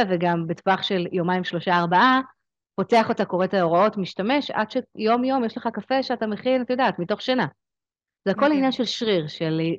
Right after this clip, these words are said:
Speaker 1: של אימון. אה,
Speaker 2: מדהים.
Speaker 1: וגם של באמת, אה, לרכוש כלי שהוא הופך להיות חלק מהסל כלים שיש לך להתמודד. בדיוק כמו להכין קפה מבחינתי.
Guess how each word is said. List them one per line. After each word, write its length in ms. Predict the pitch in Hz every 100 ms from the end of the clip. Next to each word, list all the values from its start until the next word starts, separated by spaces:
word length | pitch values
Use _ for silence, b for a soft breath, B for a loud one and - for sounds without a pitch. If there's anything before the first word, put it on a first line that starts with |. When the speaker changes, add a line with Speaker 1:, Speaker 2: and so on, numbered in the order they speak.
| -
Speaker 1:
של 260 | - 170 175
אימון. 400 | 190 202 196 143
אה, 720 | 127 - _ _ _ _ -
Speaker 2:
מדהים. 160 | 165 165
Speaker 1:
וגם 240 | 180 185 185
של 200 | 202 180
באמת, 460 | 180 180 202 -
אה, 420 | 247 247 240 240 233
לרכוש 640 | 202 214 208 - 226 -
כלי 260 | - 240
שהוא 380 | 233 254 233 240
הופך 300 | 220 226 220 240
להיות 280 | 233 247 - _ _ _ _ _ _ _ -
חלק 320 | 233 233 240
מהסל 580 | 240 233 226 220 233 226
כלים 220 | 269 254
שיש 260 | 240 254 247
לך 120 | 247
להתמודד. 460 | 247 247 302 339 180 - _ _ 190
בדיוק 340 | 190 233 320
כמו 120 | 294
להכין 280 | 247 208 196
קפה 320 | 180 170 160
מבחינתי. 400 | 156 - 139 -